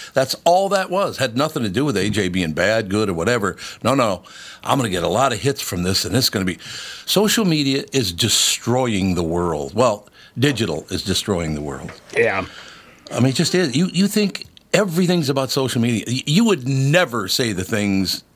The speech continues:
Speaker 1: to somebody in person that you say on social media. You'd never think of it 'cause you get your ass handed to you half the time.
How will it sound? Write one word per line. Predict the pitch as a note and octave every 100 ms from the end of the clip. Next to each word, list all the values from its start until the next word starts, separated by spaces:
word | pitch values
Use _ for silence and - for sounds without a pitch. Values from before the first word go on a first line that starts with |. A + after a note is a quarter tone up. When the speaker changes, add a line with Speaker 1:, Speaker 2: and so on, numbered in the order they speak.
| -
Speaker 1:
to |
somebody | A#2 C3 A#2+ G2+ F#2+
in | A2+ A2
person | - A#2 A2 F#2+
that | F#2
you | E2+ F2+
say | G2 F#2
on | D#2+
social | - D#2+ - D#2+
media. | D#2+ D#2+
You'd | C#3+ C3
never | A#2 C3 C#3+ B2 A#2
think | - F#2+
of | E2+
it | E2
'cause | A2
you | G2+
get | G#2+ G2
your | F2
ass | G2+ G2+
handed | - E2 D#2
to | D#2+
you | -
half | E2+ -
the | -
time. | D2+ E2